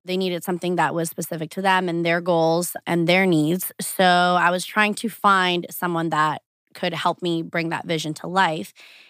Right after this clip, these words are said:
And I did, which is now the new platform that I have. And basically, right now, I'm doing a twelve weeks to summer program, which is shape and shred. So my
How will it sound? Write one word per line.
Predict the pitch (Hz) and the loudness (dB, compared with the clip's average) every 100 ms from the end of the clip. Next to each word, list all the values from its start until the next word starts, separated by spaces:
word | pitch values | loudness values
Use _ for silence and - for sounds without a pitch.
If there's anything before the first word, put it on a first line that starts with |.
| - | -8
And | 185 175 165 165 160 - | -4 0 0 -2 -4 -4
I | 170 | -6
did, | 160 202 202 180 | -2 0 2 0
which | 170 175 | -6 -8
is | 160 | -6
now | 170 160 151 | -2 -2 -2
the | 160 | -4
new | 185 240 | -4 -4
platform | - 156 - 170 113 165 | -2 -2 -4 -6 -6 -6
that | 67 | -8
I | 82 | -8
have. | 82 - - 208 _ _ - | -6 -4 -6 -8 _ _ -4
And | 196 185 185 185 190 | 0 0 0 -2 -2
basically, | 202 - 233 247 247 240 - _ - | -2 -2 -4 -2 0 0 -4 _ -2
right | 196 - | -2 2
now, | 180 180 185 | 4 4 4
I'm | 175 175 170 | 2 2 0
doing | 175 170 170 | 0 0 0
a | 170 | -2
twelve | - - 170 165 | -2 2 2 2
weeks | 170 165 156 - | 0 0 -2 -10
to | - | -10
summer | 165 165 165 160 156 - | -6 -4 -2 -2 -2 -6
program, | - 151 104 82 - - - - - | -6 -6 -6 -12 -10 -12 -16 -20 -8
which | 196 185 - - | -6 -4 -6 -4
is | 185 175 170 165 - | -2 0 -2 -6 -10
shape | - 202 185 | -4 -2 -2
and | 170 165 | -4 -4
shred. | - - - - - _ | -6 -10 -12 -18 -20 _
So | - 214 196 185 160 _ _ | -2 2 2 2 -2 _ _
my | - 196 185 185 190 | -4 0 0 0 -2